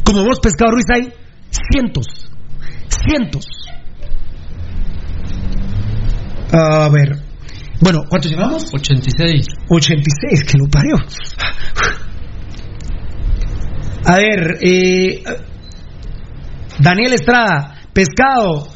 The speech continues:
Speaker 1: se la pela Pirulo, hashtag Pescado cara de mi orto. Es correcto, compadre. Es correcto. Y a ver qué tal está tu orto, porque no, si no, a ver qué tal. Saludos. Salu-, ¿saludos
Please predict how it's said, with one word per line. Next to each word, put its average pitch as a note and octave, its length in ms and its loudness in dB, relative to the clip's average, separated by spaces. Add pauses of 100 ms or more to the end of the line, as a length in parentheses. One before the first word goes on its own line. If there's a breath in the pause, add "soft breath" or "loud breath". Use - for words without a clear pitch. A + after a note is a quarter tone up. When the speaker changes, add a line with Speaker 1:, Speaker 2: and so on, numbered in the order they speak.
(160)
Speaker 1:
se - 180 4
la D#3 160 2
pela A#3+ 260 2
Pirulo, A3+ 300 2
hashtag A#3 440 0
Pescado A#3 520 2
cara A#3 240 4
de G#3+ 100 0
mi F#3+ 160 2
orto. F#3 480 2
Es D#3 140 2
correcto, D#3+ 460 2
compadre. C#3 460 2 (520 loud breath)
Es E3 180 4
correcto. D3+ 440 4
Y - 20 6
a D3 40 6
ver F3 140 2
qué G3 80 0
tal F#3+ 160 4
está G3+ 180 2
tu D#3 120 4
orto, G3+ 180 2
porque D#3 240 4
no, G3+ 340 0 (840 loud breath)
si C#3+ 160 6
no, F3+ 100 2
a F#3 40 2
ver F#3 140 0
qué F3 100 2
tal. D3 380 2 (260 loud breath)
Saludos. C4 500 4 (1600)
Salu-, G3 440 0
¿saludos G3 360 4